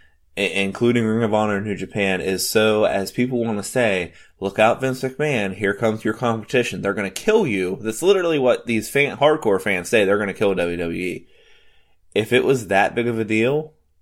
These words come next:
then the once-in-a-lifetime show that was at least free, everyone, I, you would like to think that everybody that bought that show and paid the forty dollars to watch a show on the Fight app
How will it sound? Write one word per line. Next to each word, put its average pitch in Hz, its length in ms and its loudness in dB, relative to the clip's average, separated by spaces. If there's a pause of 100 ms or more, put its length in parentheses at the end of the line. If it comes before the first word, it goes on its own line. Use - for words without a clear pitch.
(680)
then 113 280 0
the 101 80 4
once-in-a-lifetime 113 1040 2
show 120 540 4 (380)
that 110 140 4
was 101 140 -2
at 104 140 0
least 110 260 0
free, 139 640 -2
everyone, 151 480 2 (400)
I, 85 340 -2
you 127 220 -4
would 156 240 0
like 165 220 4
to 127 80 0
think 120 340 0
that 98 100 0
everybody 110 440 2
that 90 240 -6
bought 98 240 4
that 110 160 0
show 113 240 2
and 92 120 -4
paid 104 220 2
the 98 80 -4
forty 98 300 -4
dollars 98 420 2
to 107 100 -2
watch 95 320 2
a 98 40 0
show 98 260 4
on 90 140 0
the - 40 -8
Fight 98 280 2
app 101 340 0